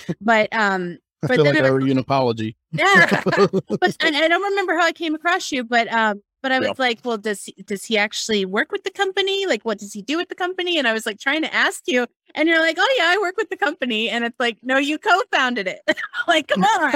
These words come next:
Speaker 2: <laughs> And you just, the way that you and Dan were so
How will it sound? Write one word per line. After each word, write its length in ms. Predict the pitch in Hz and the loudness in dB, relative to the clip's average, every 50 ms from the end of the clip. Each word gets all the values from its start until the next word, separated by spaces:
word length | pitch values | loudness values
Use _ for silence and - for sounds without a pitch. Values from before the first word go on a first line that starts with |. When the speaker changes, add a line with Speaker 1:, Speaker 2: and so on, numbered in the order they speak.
| 247 | 0
Speaker 2:
<laughs> 1080 | 262 302 330 _ - 370 - _ - 330 - - 302 - _ - - 262 - - - - | 0 0 0 _ 2 0 0 _ 0 -4 -2 0 -4 -4 _ -2 -6 -6 -4 -6 -4 -2
And 160 | 330 330 330 | -2 -2 -2
you 120 | 339 320 254 | -2 -4 -2
just, 160 | 339 330 - - - | -4 -4 -6 -6 -8
the 200 | 294 277 269 285 | -6 0 0 2
way 200 | 285 285 311 339 | 2 2 0 0
that 180 | 339 320 - 254 | -2 -4 -4 -4
you 300 | 254 262 269 277 277 285 | -4 -2 0 0 2 0
and 260 | 262 247 240 233 254 | 2 0 0 -2 0
Dan 340 | 214 214 220 220 220 220 220 | 0 2 2 2 0 0 -2
were 160 | 208 202 202 | -2 -2 -2
so 680 | - - - - 233 226 240 247 240 233 233 226 202 | -4 -6 -6 -4 -2 0 2 2 2 0 0 -2 -2